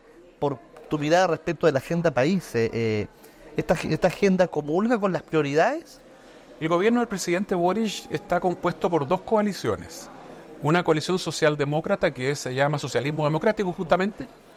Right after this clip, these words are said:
Speaker 2: que es el antiguo Partido Socialista, la so-, el Partido por la Democracia y el Partido Radical.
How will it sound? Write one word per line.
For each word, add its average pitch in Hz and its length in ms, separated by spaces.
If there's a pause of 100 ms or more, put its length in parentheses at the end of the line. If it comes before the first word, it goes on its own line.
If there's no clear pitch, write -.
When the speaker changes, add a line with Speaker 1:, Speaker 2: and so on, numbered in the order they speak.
(140)
Speaker 2:
que 127 180
es 147 160
el 135 120
antiguo 143 360
Partido 147 280
Socialista, 220 560
la 175 140
so-, 143 200
el 123 180
Partido 135 320
por 135 100
la 127 80
Democracia 170 460
y - 20
el 175 60
Partido 165 260
Radical. 160 420